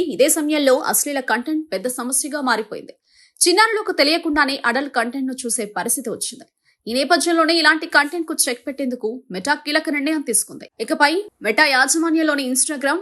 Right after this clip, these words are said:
Facebook లో సెన్సిటివ్ కంటెంట్ ను చిన్నారులు చూడకుండా రక్షించడానికి కొన్ని టూల్స్ కు సంబంధించిన సమాచారాన్ని తెలిపారు.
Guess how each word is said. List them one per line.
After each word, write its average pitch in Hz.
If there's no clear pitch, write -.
Facebook 262
లో 247
సెన్సిటివ్ 285
కంటెంట్ 240
ను 233
చిన్నారులు 247
చూడకుండా 226
రక్షించడానికి 214
కొన్ని 349
టూల్స్ 403
కు 392
సంబంధించిన 277
సమాచారాన్ని 254
తెలిపారు. 113